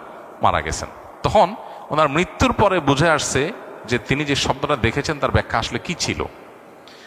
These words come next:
তো এইভাবে অনেক স্বপ্ন আছে যে স্বপ্নগুলো মানুষকে অনেক কিছু ইন্ডিকেট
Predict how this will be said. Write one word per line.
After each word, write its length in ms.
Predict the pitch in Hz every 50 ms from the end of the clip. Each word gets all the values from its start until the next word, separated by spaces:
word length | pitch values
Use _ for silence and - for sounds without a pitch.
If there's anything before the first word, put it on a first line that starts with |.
| - - - - - -
তো 60 | -
এইভাবে 440 | 170 160 175 202 233 220 185 170 170 -
অনেক 280 | - 156 175 220 233 202
স্বপ্ন 440 | - - - 165 143 - - 190 180
আছে 320 | 156 135 127 - - 175
যে 140 | 151 139 123
স্বপ্নগুলো 540 | - - 135 - - 151 - 156 170 180 -
মানুষকে 380 | 123 113 117 113 - - -
অনেক 180 | 151 110 107 104
কিছু 200 | - 113 - 170
ইন্ডিকেট 480 | 170 180 180 175 185 175 - 156 123